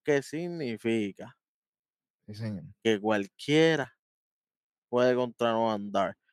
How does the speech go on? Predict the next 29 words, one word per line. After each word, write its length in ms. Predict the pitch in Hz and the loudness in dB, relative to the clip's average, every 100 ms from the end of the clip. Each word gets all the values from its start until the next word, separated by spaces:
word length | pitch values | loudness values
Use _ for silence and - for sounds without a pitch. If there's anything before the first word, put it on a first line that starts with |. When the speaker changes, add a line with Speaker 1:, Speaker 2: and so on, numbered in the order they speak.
| _ _ _ 110 | _ _ _ 0
Speaker 1:
Mira, 160 | 107 - | 0 0
Noam 360 | 117 127 147 143 | 0 4 4 6
Dar, 280 | 156 170 - | 8 8 4
sabemos 400 | - 123 123 139 - | -4 -2 -2 -4 2
que 260 | 147 143 | 4 6
es 20 | 131 | 4
el 80 | |
heel. 340 | 113 117 107 - _ _ _ _ _ _ | 2 -2 -4 -8 _ _ _ _ _ _
Butch 440 | 135 156 165 - - | 4 4 4 -4 -12
es 120 | 135 131 | -2 2
el 220 | 131 123 | 2 0
face. 540 | - 107 101 - - _ _ _ _ _ _ _ _ - 120 | -2 -2 -2 -6 -16 _ _ _ _ _ _ _ _ -10 2
Joe 220 | 127 123 | 4 4
Coffey, 460 | 151 180 165 170 160 _ _ _ _ _ | 6 6 6 -4 -4 _ _ _ _ _
pues, 160 | 135 120 | 2 2
es 60 | 143 | 2
un 160 | 143 | -2
tweener. 420 | - 127 120 101 - _ _ _ _ _ - | -2 -2 -2 -6 -10 _ _ _ _ _ 4
Pero 260 | 147 147 143 | 8 10 10
ahora 260 | 156 190 | 10 8
mismo, 320 | 190 196 185 185 | 6 2 2 4
ahora 180 | 185 185 | 4 2
mismo, 420 | 190 160 123 113 _ | 0 -2 -6 -10 _
papi, 300 | 110 117 123 | -2 2 2
Bu-, 260 | 107 107 104 _ | 0 -6 -16 _
Butch 360 | 117 120 - - | -4 -4 -4 2
yo 140 | 123 | 4
lo 220 | 123 123 123 | 6 4 6
veo 800 | 123 123 117 113 110 101 98 | 6 4 4 2 2 -2 -4